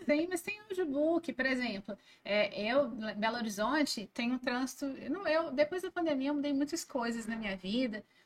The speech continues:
mas, e uma delas foram os deslocamentos, né? Mas eu lembro que a maior parte das minhas leituras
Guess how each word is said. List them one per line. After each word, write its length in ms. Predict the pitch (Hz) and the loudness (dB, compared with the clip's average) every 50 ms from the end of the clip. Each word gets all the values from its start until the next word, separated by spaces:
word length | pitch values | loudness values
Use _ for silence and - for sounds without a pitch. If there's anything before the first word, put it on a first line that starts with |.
| _ _ - | _ _ -6
mas, 200 | 220 220 226 226 | -4 -2 0 2
e 60 | 240 | 4
uma 160 | 247 254 262 240 | 4 6 6 4
delas 320 | 226 220 226 247 240 - | 4 2 2 0 -2 -4
foram 180 | - 262 269 269 | -4 -2 0 0
os 60 | 269 | 0
deslocamentos, 880 | 240 233 226 240 269 269 269 294 311 339 277 208 165 175 190 - - - | 0 0 0 2 0 4 6 6 6 6 6 2 -2 -6 -8 -8 -8 -4
né? 260 | 202 202 202 220 220 - _ _ _ _ - | -2 0 0 0 -2 -6 _ _ _ _ -2
Mas 280 | 208 208 226 240 214 | 2 2 4 4 2
eu 100 | 262 262 | 0 0
lembro 600 | 240 233 233 254 285 320 349 311 240 214 247 247 - | -2 -2 0 2 2 4 4 2 2 0 -2 -4 -8
que 440 | - - - 277 269 294 311 285 285 | -8 -2 0 4 4 4 4 4 2
a 120 | - 247 247 | 2 2 2
maior 280 | 247 277 320 392 381 | 4 2 2 2 2
parte 440 | - 359 339 359 370 - - - 339 | 4 6 6 6 4 2 -2 -2 0
das 180 | 302 302 277 262 | 0 2 2 2
minhas 180 | 262 269 262 | 2 0 0
leituras 1000 | 240 247 247 240 247 - 254 247 262 330 392 349 247 202 190 202 - - - - | 0 -2 -2 -4 -4 -4 -2 0 0 0 2 0 0 0 -2 -4 -8 -12 -14 -16